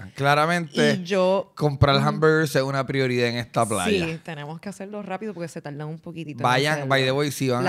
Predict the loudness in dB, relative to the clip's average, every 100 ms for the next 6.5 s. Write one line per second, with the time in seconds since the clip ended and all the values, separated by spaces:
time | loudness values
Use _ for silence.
0 | 0 0 2 2 2 2 2 0 -2 2
1 | 2 0 -4 -6 -10 -14 -14 -14 -16 _
2 | -16 -10 -6 -6 -4 -4 -4 -6 -8 -8
3 | -8 -6 -8 -6 -2 -2 -2 -4 -2 -2
4 | 0 2 4 2 0 -2 -4 -10 -14 -10
5 | -10 -10 -16 -20 _ _ -12 -4 -2 0
6 | 0 2 2 2